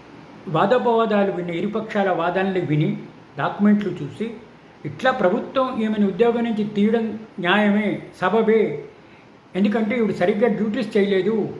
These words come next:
ఈవిడ డిశ్చార్జ్ చేయలేదు సరిగ్గా డ్యూటీసు, ఈవిడ తమ డ్యూటీస్కి అన్యాయం చేసింది, కాబట్టి ఈమెని ఉద్యోగం నుంచి తొలగించడం అనేది సబబుగానే ఉంది, న్యాయంగానే ఉంది, ధర్మంగానే ఉంది అని చెప్పేసి ఆదేశాలు ఇవ్వడం జరిగింది. దీని ద్వారా మనకు తెలిసేదేంటి?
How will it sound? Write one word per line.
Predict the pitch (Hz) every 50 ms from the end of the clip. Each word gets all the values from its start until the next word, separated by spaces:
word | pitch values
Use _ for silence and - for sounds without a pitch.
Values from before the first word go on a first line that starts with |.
| - - - - - - - - - -
ఈవిడ | 196 208 208 180 151
డిశ్చార్జ్ | 170 180 - - 269 269 269 202 214 233
చేయలేదు | 214 208 208 202 208
సరిగ్గా | 202 190 202 202 208 202
డ్యూటీసు, | 202 202 196 - 196 190 147 - 226 226 202 165 143 143 - - - - - - - - - - 190
ఈవిడ | 220 254 240 226 202 220
తమ | 208 208
డ్యూటీస్కి | 202 165 208 254 262 - 294 285 214 - - - 254
అన్యాయం | 185 175 208 254 277 269 262 233
చేసింది, | 202 226 214 - - 208 208 226 247 233 196 156 147 - - - - - - - - -
కాబట్టి | 240 285 302 302 294 - 311 294 285
ఈమెని | 262 226 240 233 220 220
ఉద్యోగం | 202 196 196 220 240 247 254 254
నుంచి | 240 214 214 208 - - - - - -
తొలగించడం | 196 202 214 294 - - 247 233 226 220
అనేది | 208 202 214 208 240 - - - -
సబబుగానే | - 170 170 196 226 233 226 247 233 214 214 214
ఉంది, | 214 208 208 233 233
న్యాయంగానే | 208 175 170 175 202 240 247 247 233 226 220 220
ఉంది, | 220 208 202 190 190 233
ధర్మంగానే | 214 160 180 185 196 226 247 233 220 208 208 208 208 214
ఉంది | 196 196 196 233 240 220 175 147 143 - - - - - - - -
అని | 190 190 -
చెప్పేసి | 175 - - 170 156 - 220 208 180 160 160 - - - - - - - - - - -
ఆదేశాలు | 156 147 147 151 147 147 147 139
ఇవ్వడం | 143 147 143 139 143
జరిగింది. | 139 135 127 135 147 - - - - - - - - - - - - 139
దీని | 127 147 156 156 143
ద్వారా | 127 135 160 185 196
మనకు | 202 196 185 170 151
తెలిసేదేంటి? | 151 147 147 147 - 147 160 175 175 175 175 196 202 196 202 208